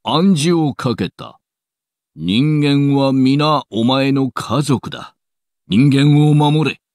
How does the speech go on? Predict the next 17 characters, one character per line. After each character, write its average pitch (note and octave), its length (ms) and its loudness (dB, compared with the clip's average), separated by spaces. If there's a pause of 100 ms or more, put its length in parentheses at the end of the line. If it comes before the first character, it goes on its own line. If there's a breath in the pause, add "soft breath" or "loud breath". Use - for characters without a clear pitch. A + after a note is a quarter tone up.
(560)
鬼 F#3+ 400 4
は E3 320 -2
敵 D3+ 340 -2
だ。 F#3 180 -4 (760 loud breath)
人 A#2 500 -4
を A2 60 -4
傷 A2 400 -8
つ - 100 -6
け A#2+ 140 -2
る A#2+ 200 0
鬼 A#2 320 0
を A#2 200 0
許 B2+ 440 2
す - 220 -4
な。 D#2 160 -6 (1300)
と - 200 -6
な。 A#1+ 280 -8